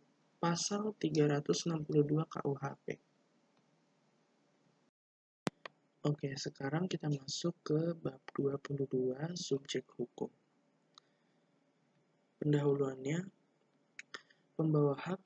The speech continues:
yaitu sesuatu yang mempunyai hak dan kewajiban, dan disebut itu adalah subjek hukum. Manusia sebagai pembawa hak mempunyai hak-hak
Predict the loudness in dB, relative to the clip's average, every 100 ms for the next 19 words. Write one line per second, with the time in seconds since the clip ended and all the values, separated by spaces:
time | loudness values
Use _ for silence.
0 | 4 4 2 2 2 2 -2 -2 0 -2
1 | -2 -8 0 2 4 4 4 0 -2 0
2 | 0 0 -2 -2 -2 0 0 0 -2 -2
3 | -2 -2 -6 -8 -14 -8 -6 -6 -8 -6
4 | -2 -4 -4 -8 -12 _ 0 2 2 -2
5 | -8 -10 -10 -10 -8 -2 -4 -2 -4 -4
6 | -6 -6 -2 -4 _ -18 -14 -14 -16 0
7 | 6 6 6 2 6 6 6 4 4 0
8 | 2 0 -4 -4 -6 -4 -4 0 0 0
9 | -2 -4 -8 -6 -6